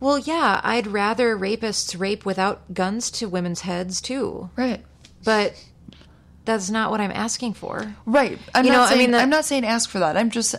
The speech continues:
Speaker 2: I'm just trying to say, you know, if we have people out there that are listening that are,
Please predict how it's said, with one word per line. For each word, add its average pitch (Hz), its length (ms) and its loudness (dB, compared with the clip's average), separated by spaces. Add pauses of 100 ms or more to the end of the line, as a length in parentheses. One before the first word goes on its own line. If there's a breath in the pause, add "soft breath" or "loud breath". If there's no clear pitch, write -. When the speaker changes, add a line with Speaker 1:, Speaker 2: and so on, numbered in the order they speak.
Speaker 2:
I'm 233 140 2
just 240 180 -4
trying 214 140 -2
to 185 80 0
say, - 260 -8
you 196 140 -2
know, 185 80 2
if 180 100 -6
we 226 80 -2
have 220 80 -8
people 247 220 -4
out 196 180 0
there 185 240 -2 (320 loud breath)
that 185 80 0
are 190 80 4
listening 170 540 -4
that 165 220 2
are, 160 300 -2